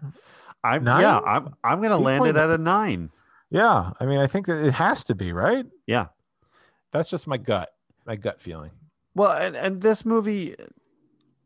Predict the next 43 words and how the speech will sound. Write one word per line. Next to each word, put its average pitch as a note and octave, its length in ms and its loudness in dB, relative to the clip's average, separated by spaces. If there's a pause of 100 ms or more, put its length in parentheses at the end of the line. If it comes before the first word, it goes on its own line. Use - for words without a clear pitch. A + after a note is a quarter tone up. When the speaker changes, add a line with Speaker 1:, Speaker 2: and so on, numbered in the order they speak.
(640)
Speaker 1:
it E3 180 2
feels, G3 680 0
you E3+ 80 0
know, D3+ 160 0
uh, - 240 -4
with E3 240 -2
those E3+ 200 0
other D#3 180 2
conspiracy A#2+ 760 -6
theory F#2+ 440 -6 (500)
films G#2 300 -4
of F2 80 -8
the F2 60 -6
seventies F2 640 -6
that, E2 260 -8
that F2 160 -8
we're F2 180 -6
talking E2+ 380 -8
about, D#2+ 200 -10 (360)
this F3+ 220 0
one A3 200 -2
feels D#3+ 460 -2 (100)
a B2 80 2
little A#2+ 440 2
bit C#3 180 -2
more A#2+ 580 0 (1040)
I D3+ 60 0
don't F#3 120 2
know, D#3 100 4
a B2 40 4
little C#3 200 2
bit F3 160 0
more D#3 160 2
polished, C#3 720 -2 (120)
a A2+ 80 -4
little B2+ 260 2
bit C#3 180 0
more B2+ 320 0
of B2 140 -2
a B2+ 60 -4
stu-, - 380 -16
like, A2+ 400 -4
a, A#2 160 0